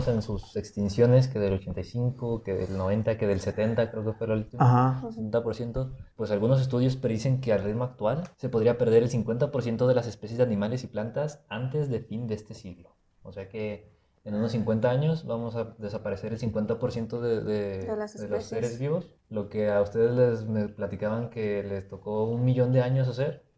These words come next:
Speaker 3: Ujú.
Speaker 1: nosotros en cincuenta años lo vamos a lograr. Es una desgracia, pero así está.
Speaker 2: No lo dudo,
Speaker 1: También,
Speaker 2: no lo
Speaker 1: también.
Speaker 2: dudo que en cincuenta años
Speaker 3: Sí.
Speaker 2: valga que son varias especies.
Speaker 3: Y para cerrar, pues podríamos ver un poquito de los otros posibles finales del mundo, los que sí serían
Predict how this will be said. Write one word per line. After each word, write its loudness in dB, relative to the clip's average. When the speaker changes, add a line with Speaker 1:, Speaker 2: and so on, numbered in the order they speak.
Speaker 3:
Ujú. -8
Speaker 1:
nosotros -2
en -2
cincuenta 4
años 6
lo 6
vamos 4
a -6
lograr. 4
Es 0
una 10
desgracia, 6
pero -4
así -6
está. -18
Speaker 2:
No 0
lo 6
dudo, 6
Speaker 1:
También, 2
Speaker 2:
no 0
lo 4
Speaker 1:
también. 8
Speaker 2:
dudo 8
que 0
en 4
cincuenta 2
años 4
Speaker 3:
Sí. 4
Speaker 2:
valga 2
que 2
son -2
varias 2
especies. -2
Speaker 3:
Y -4
para 2
cerrar, 6
pues -4
podríamos 0
ver 8
un -2
poquito -2
de 4
los 0
otros 0
posibles -4
finales -2
del -4
mundo, -2
los 2
que -6
sí -6
serían -2